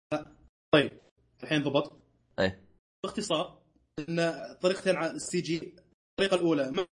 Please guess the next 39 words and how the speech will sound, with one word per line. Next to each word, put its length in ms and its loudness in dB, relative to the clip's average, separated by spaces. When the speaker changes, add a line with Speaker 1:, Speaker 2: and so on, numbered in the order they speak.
Speaker 1:
مشهد 180 -2
يصورون 360 0
تصوير 240 -2
سينمائي 440 0
حقيقي 380 0
ويدخلون 360 2
المشهد 340 0
بالكمبيوتر 460 0
عشان 240 0
يسوون 320 2
عليه 140 2
تحسينات 480 0
وإضافات. 560 2
النوع 200 6
الثاني، 260 2
المشهد 320 0
كله 200 0
بكبره 340 2
ينعمل 300 4
بالكمبيوتر. 580 -2
فهذه 580 2
النوعين. 400 0
آه، 420 0
أذكر 220 -2
بعض 200 4
الأفلام 420 2
اللي 240 4
كان 200 0
السي 180 -6
جي 160 -2
فيها 460 0
يعني 320 -4
رائع 300 4
جدًا. 480 -4
آه، 180 4
الفيلم 280 2
الأول 360 4
كينج 280 -2
كونغ 180 2